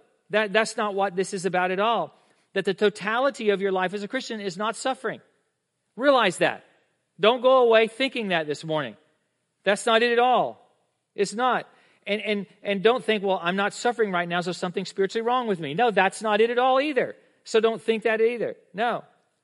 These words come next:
But he goes on to say, "Who is there to harm you if you are eager to do good?" is what he says. So there are many times in our lives where even as believers, that our lifestyle resonates with unbelievers. It is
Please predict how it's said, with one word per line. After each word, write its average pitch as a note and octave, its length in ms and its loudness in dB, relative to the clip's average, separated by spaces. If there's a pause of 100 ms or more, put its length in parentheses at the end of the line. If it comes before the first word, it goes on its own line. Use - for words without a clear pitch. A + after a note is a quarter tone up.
(480)
But G#3+ 120 4
he A3 80 2
goes A#3+ 280 6
on A#3+ 120 2
to G#3 100 2
say, E3 480 0 (360)
"Who A#3+ 160 -2
is A#3 120 -2
there A3+ 160 4
to G3+ 140 -2
harm G#3+ 320 -2
you G3+ 200 -2
if F#3+ 140 -2
you F#3+ 180 -4
are F#3 120 0
eager G#3 360 -6
to G#3+ 180 -10
do G3+ 180 -6
good?" A3+ 260 -4 (180)
is E3+ 140 -10
what G#3 100 0
he G#3+ 60 0
says. B3 260 0 (160)
So - 240 0
there G#3+ 180 4
are G3+ 40 0
many C4 300 -2
times G#3 420 -4
in G#3 140 -4
our G3 180 2
lives F#3+ 480 0 (220)
where G3+ 260 4
even B3+ 320 -2
as A3+ 160 -2
believers, F#3+ 760 0 (200)
that F#3 140 0
our B3 160 4
lifestyle G#3 520 2
resonates G#3 600 0
with A#3 100 -6
unbelievers. C4 680 -4
It G#3+ 80 4
is C4+ 380 0